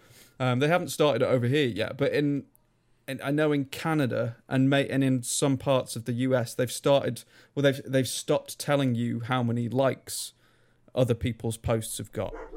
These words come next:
So it kind of cuts that comparison thing.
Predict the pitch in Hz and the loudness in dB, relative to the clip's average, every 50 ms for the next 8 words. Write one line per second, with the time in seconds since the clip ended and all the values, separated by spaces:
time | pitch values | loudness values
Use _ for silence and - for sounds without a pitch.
0 | - - - - - - - - - - - 151 143 131 - - 135 - - - | -14 -14 -14 -16 -18 -18 -18 -16 -12 -2 2 4 4 4 4 2 -4 -4 -4 -6
1 | - 151 143 139 120 - - - - 156 - - - - - - 131 113 - - | -4 -2 -2 -2 -2 -4 -8 -4 -4 -4 -4 -2 -4 -6 -2 0 -2 -2 -2 -6
2 | - 135 120 - - 139 135 147 147 - - 156 151 135 - - 165 175 185 160 | -6 -6 -4 -4 -4 -4 -2 -2 -4 -4 -6 -8 -8 -6 -6 -6 -6 -6 -6 -8